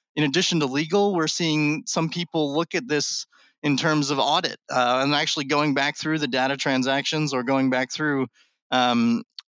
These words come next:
the, the different kinds of, you know, like Black Duck for I P, in terms of people actually kicking the tires on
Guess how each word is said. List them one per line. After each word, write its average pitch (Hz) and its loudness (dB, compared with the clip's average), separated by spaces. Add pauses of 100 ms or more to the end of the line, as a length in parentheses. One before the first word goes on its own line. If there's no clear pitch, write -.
the, 123 0 (220)
the 139 -6
different 135 0
kinds 139 2
of, 123 0 (120)
you 135 -4
know, 139 2
like 120 0
Black 123 2
Duck 139 0
for 131 -2
I 117 2
P, 135 -2 (400)
in 120 0
terms 127 2
of 117 -2 (400)
people 143 0
actually 143 -2
kicking 143 0
the 120 2
tires 143 2
on 120 2